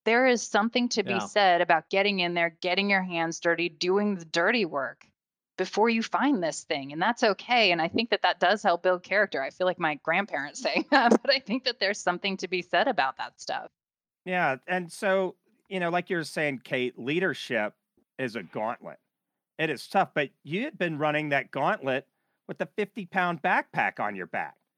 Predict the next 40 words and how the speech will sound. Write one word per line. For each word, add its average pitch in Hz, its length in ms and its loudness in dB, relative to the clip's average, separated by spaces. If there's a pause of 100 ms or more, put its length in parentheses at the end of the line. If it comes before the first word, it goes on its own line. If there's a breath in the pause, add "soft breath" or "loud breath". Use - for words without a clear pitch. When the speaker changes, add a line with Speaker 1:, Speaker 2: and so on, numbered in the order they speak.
(960)
Speaker 3:
you 175 120 2
know? 180 340 2 (320)
And 185 240 0
so, 202 200 4
like, 190 220 2
it, 185 180 -2
with, 165 260 -4
I 180 120 4
have 175 100 2
a 160 40 -2
lot 147 220 2
of 139 100 -2
nexus 135 400 -2
with 131 100 -10
the 131 100 -4
L 123 120 0
G 117 140 -10
B 117 140 -8
T 147 200 -6
community, 92 520 -8
and 92 140 -6
this 139 140 -6
is, 127 120 -8
Speaker 1:
Yeah. 156 120 -10
Speaker 3:
this 143 140 -6
is 139 140 -8
Pride 147 380 0
Month. 113 280 -4
This 127 180 -12
is, 113 140 -12
uh, 117 200 -4
we're, 120 200 -10 (400)
we're, 117 240 -8
uh, 104 200 -4
recording 123 420 -6
this 117 180 -8
June 123 300 -6
twenty-fifth, 123 580 -8
twenty 113 300 -8
twenty. 139 400 -4